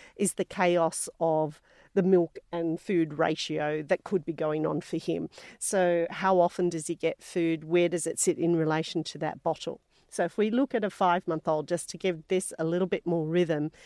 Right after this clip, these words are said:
they tend to have four bottles, four milk bottles in the day and one meal. And those first three bottles, which is morning, mid-morning and lunchtime, they'd be about a hundred and fifty mils.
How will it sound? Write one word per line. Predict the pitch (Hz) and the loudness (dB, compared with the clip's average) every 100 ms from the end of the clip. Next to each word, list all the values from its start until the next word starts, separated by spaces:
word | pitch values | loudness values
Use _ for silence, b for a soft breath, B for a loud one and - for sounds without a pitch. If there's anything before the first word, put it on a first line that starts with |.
| B B _ | B B _
they | 185 | 0
tend | 190 - 208 220 | 0 2 4 4
to | 202 214 208 | 2 0 2
have | 180 165 | 0 -2
four | - 220 220 | 2 4 6
bottles, | 202 190 180 175 - | 4 2 0 -2 -6
four | - 214 190 | 2 6 8
milk | 180 175 - | 6 4 2
bottles | 170 160 151 | 0 0 0
in | 170 160 | 2 2
the | |
day | 151 170 156 156 | 4 4 4 2
and | 160 165 160 | 0 0 2
one | 156 151 | 2 2
meal. | 151 185 392 - B B - _ _ _ - - | 4 4 4 0 B B -20 _ _ _ -20 -2
And | 185 151 | -2 4
those | 185 185 - | 6 4 2
first | - 214 233 - | 2 4 4 0
three | - 185 | 0 0
bottles, | 160 165 247 339 392 - | 2 0 2 -2 -4 -4
which | 175 - | -4 -2
is | 175 160 - B B | -2 -2 -8 B B
morning, | 185 185 180 170 | 6 8 8 6
mid-morning | 165 165 180 165 165 160 | 4 2 4 4 4 2
and | 160 | 2
lunchtime, | 185 240 - 247 247 | 2 0 -2 -2 0
they'd | 208 180 - | 0 -2 0
be | 165 | -2
about | 160 175 | 0 0
a | 170 - | 0 0
hundred | 202 185 | -2 0
and | 175 170 165 170 | 0 0 -2 -2
fifty | 202 - 180 | -4 -2 0
mils. | 190 240 403 453 | 4 4 4 2